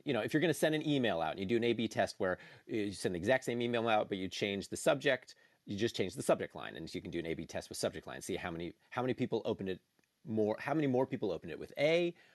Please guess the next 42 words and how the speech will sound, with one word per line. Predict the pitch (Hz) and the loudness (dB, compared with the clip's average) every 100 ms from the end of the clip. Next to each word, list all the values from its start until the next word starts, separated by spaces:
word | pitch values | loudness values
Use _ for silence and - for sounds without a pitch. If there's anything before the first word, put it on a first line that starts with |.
| _ _ | _ _
the | 104 - | -6 2
A | 147 170 | 4 4
subject | - 151 156 | 2 -2 0
line, | 156 160 | 2 2
or | 156 | 2
how | 139 | 0
many | 127 | 0
more | 117 110 | 0 0
people | 101 92 | 0 0
open | 82 85 | -2 -4
it | 78 | -8
with | 76 | -8
the | |
B. | 80 82 62 | -6 -6 -4
So | - | -2
it's | - | 0
just | 175 151 - - - - | 0 -2 -8 -20 -18 -2
testing | 175 165 175 | 0 2 0
something | 160 151 147 | 2 0 2
where | 131 110 | 2 2
you're | |
changing | 104 - 143 120 110 | 2 0 0 0 0
just | 196 - | 0 0
one | 202 165 | 2 4
little | 143 | 2
thing | - 151 117 87 98 - _ - | 2 2 2 2 -4 -10 _ -4
to | 120 | -2
see | - 131 | 0 2
if | 117 | 2
that | 120 117 117 | 2 2 0
one | 120 120 | -2 0
little | 110 101 | 0 0
thing | - - 92 73 82 107 | -2 -2 -2 -2 -8 -10
increases | - 107 98 107 95 - 82 | -8 -6 -4 -4 -4 -6 -8
engagement | 82 80 76 98 85 | -6 -6 -6 -6 -6
or | 82 | -8
how | 82 92 82 | -6 -6 -6
it | 73 | -8
affects | 76 - 87 - - - - - | -8 -4 -4 -6 -14 -16 -16 -10
whatever | 80 78 | -6 -6
you're | 76 82 | -6 -2
doing. | 110 85 | 0 -2